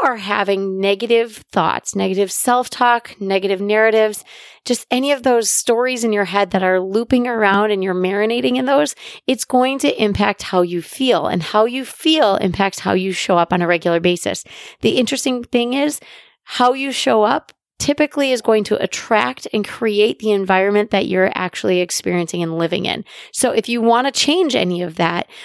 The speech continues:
we need to start with our thoughts. Now, the interesting part with our thoughts is, um, and I'm only speaking from my own personal experience on this one,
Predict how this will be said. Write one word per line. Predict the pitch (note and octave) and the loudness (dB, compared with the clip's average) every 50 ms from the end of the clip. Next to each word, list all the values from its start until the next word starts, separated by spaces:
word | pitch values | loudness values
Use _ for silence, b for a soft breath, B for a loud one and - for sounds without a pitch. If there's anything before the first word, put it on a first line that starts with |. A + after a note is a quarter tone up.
| B B | B B
we | B A3 A#3+ A#3+ | B 0 2 2
need | A#3 A#3 A#3 A3+ A#3 A3 | 0 0 -2 -4 -2 -2
to | C4+ | -4
start | B3+ - - - G#3+ F#3 F3 - | -4 -4 -2 0 2 2 2 2
with | - F#3 F3 - | 0 -2 -2 -2
our | F3 F3 F3 | -2 -2 -2
thoughts. | - - - F#3 E3+ E3+ - - - - - - B B B B B B B | -4 -2 0 2 2 2 0 -2 -8 -12 -14 -14 B B B B B B B
Now, | A3 A3 G#3+ - - - | 2 2 2 2 -2 -2
the | G3+ A3 A#3 - | 0 0 0 2
interesting | B3+ B3 - C#4+ - - B3 A3+ | 0 0 0 0 0 0 0 0
part | - - - B3 | 0 0 0 0
with | A3+ - | 0 0
our | G#3+ G3+ F#3 | 0 -2 -2
thoughts | - - C4 C4+ D4 D4+ - - - - | -2 0 0 2 2 0 -2 -4 -8 -4
is, | - F#3 F3 F3 F3 F3 E3+ - - B B B B B B _ - | 0 2 2 2 2 0 -2 -6 -14 B B B B B B _ -2
um, | G#3 G#3+ - - A#3 A#3 - - | -2 0 0 -2 -2 -6 -4 -2
and | - A#3+ A#3+ A#3 D#4 - | 0 0 0 -2 -4 -4
I'm | - - A#3+ A#3 A#3 | -2 -2 0 0 0
only | B3 B3+ B3+ C4 B3+ | 0 0 0 0 -2
speaking | - - A#3 G3+ G#3 G3+ | 0 -2 -2 0 -2 -2
from | F#3 - G3+ F#3+ | -2 -2 0 0
my | F#3+ F#3 F3+ - | 0 0 0 0
own | - F#3+ F#3 F3+ | 0 0 0 0
personal | F3 - F#3 F3 - F#3+ F3+ | 0 -2 -4 -2 -2 -2 -4
experience | E3+ - - - F3+ F3 E3+ | -4 -4 -4 -2 -2 -2 -2
on | F3+ E3+ | -2 -2
this | E3+ D#3+ - | -2 -2 0
one, | F#3 F3 E3+ - | 0 -2 -2 -2